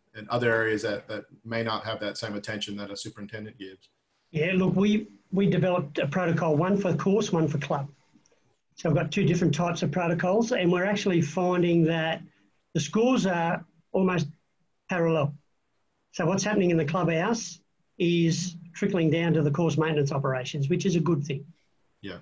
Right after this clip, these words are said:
Speaker 2: What's happening in the course maintenance operations might be finding themselves being pushed up into the club operations, but,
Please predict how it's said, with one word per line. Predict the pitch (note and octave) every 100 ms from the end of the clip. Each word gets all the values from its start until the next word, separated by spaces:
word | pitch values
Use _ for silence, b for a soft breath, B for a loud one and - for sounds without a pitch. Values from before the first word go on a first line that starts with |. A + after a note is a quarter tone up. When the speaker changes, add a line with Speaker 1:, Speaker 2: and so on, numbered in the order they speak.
| -
Speaker 2:
What's | - F#3+
happening | E3 F3 D#3+
in | D#3
the | D3
course | G3 F#3 -
maintenance | F3 E3 -
operations | F3 D#3 D#3+ F3+ F#3+ D#3+
might | D#3 D#3+ D3
be |
finding | C#3+ - D#3+ D#3+
themselves | D3+ C#3+ E3+ D#3+ C#3 - _ _ _ _ _ _ _
being | E3+ D3+
pushed | C#3+ F3+ -
up | E3 - - _ _ -
into | D#3+
the | C#3+
club | C#3+ F#3 D#3+
operations, | - C#3+ C#3 D3+ C#3+ D#3+
but, | C#3+